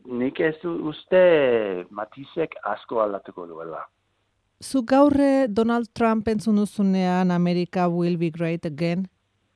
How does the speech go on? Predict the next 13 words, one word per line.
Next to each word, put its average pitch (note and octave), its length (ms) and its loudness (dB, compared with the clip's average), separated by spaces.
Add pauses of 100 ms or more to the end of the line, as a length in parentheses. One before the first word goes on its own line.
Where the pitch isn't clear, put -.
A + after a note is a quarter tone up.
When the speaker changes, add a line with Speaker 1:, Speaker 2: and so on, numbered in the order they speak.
(100)
Speaker 2:
for F3+ 220 2 (120)
everybody", F3 680 2
Speaker 1:
<laughs> - 60 -4
Speaker 2:
zer B3 200 -2
pentsatu A3+ 380 0
duzu? F#3 340 -2 (1040)
Berriz F#3 300 2
ere G3+ 140 6
handia F#3+ 320 6
izango - 280 8
Speaker 1:
Eh, G3+ 40 6
Speaker 2:
dela F#3+ 200 6
Amerika, F3+ 640 2